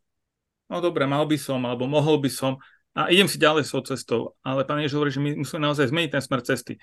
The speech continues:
Vlastne to, ako rozmýšľali tí učeníci, že sa hádali o tom, aké bude ich postavenie, to bol úplne nesprávny myšlienkový smer. To bola nesprávna cesta, ktorou kráčali, ako uvažovali. A Pán Ježiš im hovorí, nie, vy musíte úplne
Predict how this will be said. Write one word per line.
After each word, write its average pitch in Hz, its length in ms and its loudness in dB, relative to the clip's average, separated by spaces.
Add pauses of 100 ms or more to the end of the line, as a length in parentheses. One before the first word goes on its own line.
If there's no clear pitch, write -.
(540)
Vlastne 139 240 2
to, 180 180 2 (140)
ako 165 180 2 (140)
rozmýšľali 185 320 0
tí 170 80 -2
učeníci, 135 540 -2 (380)
že - 120 -8
sa 143 160 -4
hádali 165 340 6
o 139 140 4
tom, 135 400 0 (240)
aké 143 160 -4
bude 151 480 0
ich - 160 -8
postavenie, 127 640 -2 (560)
to - 100 -6
bol 147 140 4
úplne 170 320 2
nesprávny 156 560 0
myšlienkový 135 560 -2
smer. 113 320 -4 (320)
To 131 80 -4
bola 143 240 4
nesprávna 147 460 2
cesta, 120 260 -4
ktorou 123 480 -2 (160)
kráčali, 120 480 0
ako 120 320 0
uvažovali. 120 540 -2 (560)
A - 20 -14
Pán 143 220 0
Ježiš 147 260 2
im 143 60 4
hovorí, 143 260 4
nie, 160 140 0
vy 139 100 2
musíte 147 300 -2
úplne 147 340 -2